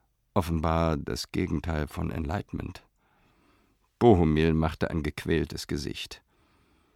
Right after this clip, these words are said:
„Ich würde nicht hinfahren“, sagte Martin. „Es ist meine Schwester. Und unsere Mutter hat gesagt, wenn ich nicht komme, dann bringt sie sich um.“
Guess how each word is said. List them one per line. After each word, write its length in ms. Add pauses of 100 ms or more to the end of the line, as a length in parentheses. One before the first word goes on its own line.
(520)
„Ich 260
würde 240
nicht 240
hinfahren“, 640 (300)
sagte 280
Martin. 540 (600)
„Es 200
ist 220
meine 220
Schwester. 680 (520)
Und 140
unsere 220
Mutter 200
hat 140
gesagt, 380
wenn 100
ich 100
nicht 220
komme, 240
dann 160
bringt 220
sie 100
sich 200
um.“ 180